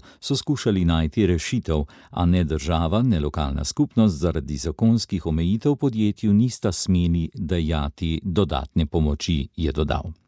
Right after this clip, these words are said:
Da je novica o napovedanem stečaju pretresla slovensko gospodarstvo, so sporočili iz Štajerske gospodarske zbornice. Direktorica zbornice Aleksandra Podgornik je bila kritična do ravnanja države, ki se je pred časom že odločila, da v podjetje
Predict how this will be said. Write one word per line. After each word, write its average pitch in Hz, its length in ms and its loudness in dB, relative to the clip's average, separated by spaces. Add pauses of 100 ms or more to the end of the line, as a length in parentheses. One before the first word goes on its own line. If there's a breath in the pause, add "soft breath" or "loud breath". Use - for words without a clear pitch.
(600 loud breath)
Da 113 140 4
je 117 120 6
novica 113 420 4
o 101 100 4
napovedanem 95 880 2
stečaju 92 720 -2
pretresla 92 800 -2
slovensko 80 640 -2
gospodarstvo, 85 840 0 (260 loud breath)
so - 140 0
sporočili 127 640 0
iz 98 180 -2
Štajerske 95 680 0
gospodarske 76 720 -4
zbornice. 73 680 -2 (380 soft breath)
Direktorica 98 640 2
zbornice 95 540 2
Aleksandra 73 640 0
Podgornik 90 640 0
je 85 100 2
bila 71 300 -4
kritična 120 720 0
do 87 160 2
ravnanja 78 560 2
države, 90 640 0
ki - 160 -10
se - 180 -6
je 69 60 -4
pred 73 200 -6
časom 78 500 0
že 85 180 2
odločila, 104 560 2
da 107 100 2
v 117 60 2
podjetje 101 640 0